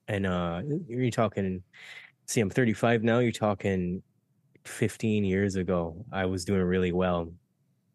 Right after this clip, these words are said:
And, uh, an incident happened when I was seventeen, again when I was nineteen,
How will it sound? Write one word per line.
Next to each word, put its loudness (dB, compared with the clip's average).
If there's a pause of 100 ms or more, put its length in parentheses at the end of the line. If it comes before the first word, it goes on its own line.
(380)
And, -2
uh, -2
an -2
incident 0
happened -2
when -2
I -4
was -8
seventeen, 0 (500)
again 2
when 2
I 2
was 0
nineteen, 2